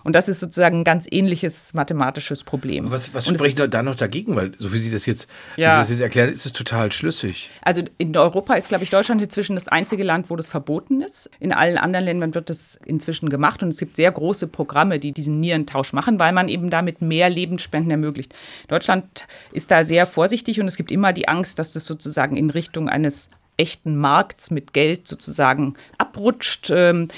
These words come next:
Speaker 1: es gibt Angst, äh, dass Leute unter Druck gesetzt werden, äh, dann Spender zu sein, weil,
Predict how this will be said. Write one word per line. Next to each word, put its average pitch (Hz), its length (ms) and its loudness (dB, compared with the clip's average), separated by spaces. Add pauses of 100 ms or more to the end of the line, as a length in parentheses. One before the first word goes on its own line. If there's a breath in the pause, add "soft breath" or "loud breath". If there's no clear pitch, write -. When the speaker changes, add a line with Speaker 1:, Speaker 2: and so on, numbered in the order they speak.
(140 loud breath)
Speaker 1:
es - 100 -14
gibt - 340 -4
Angst, - 600 0
äh, 147 320 4 (220 loud breath)
dass 151 220 2
Leute 156 320 4
unter 160 220 0
Druck 196 240 -2
gesetzt - 460 -4
werden, 185 640 0
äh, 160 320 2
dann 156 540 2 (100)
Spender 160 480 2
zu - 140 -6
sein, 170 420 4
weil, 156 320 2